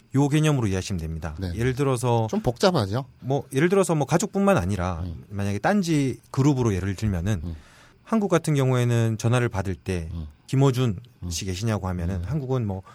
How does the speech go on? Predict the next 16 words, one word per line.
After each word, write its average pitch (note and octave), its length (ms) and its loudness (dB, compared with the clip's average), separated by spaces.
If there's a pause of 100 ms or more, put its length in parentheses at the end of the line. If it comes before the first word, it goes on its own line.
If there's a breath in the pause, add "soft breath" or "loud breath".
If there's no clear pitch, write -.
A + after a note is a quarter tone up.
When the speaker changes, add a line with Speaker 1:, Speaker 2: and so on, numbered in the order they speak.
(300 loud breath)
Speaker 1:
김어준 B2+ 380 0
사장님 A2 560 -2
뭐 F#2 220 0
Speaker 2:
음. - 40 -6
Speaker 1:
어디 G#2+ 200 -6
있습니다. G2+ 520 -6
Speaker 2:
음. F2+ 60 -8
Speaker 1:
총수님 B2+ 400 -2
지금 G#2 260 -4
뭐, - 160 -10
뭐 F2 300 -8
Speaker 2:
음. E2+ 60 -10
Speaker 1:
그렇습니다라고 G2+ 580 -4
얘기를 G#2+ 180 -2
하는데 F2+ 300 -4
Speaker 2:
음. E2+ 80 -10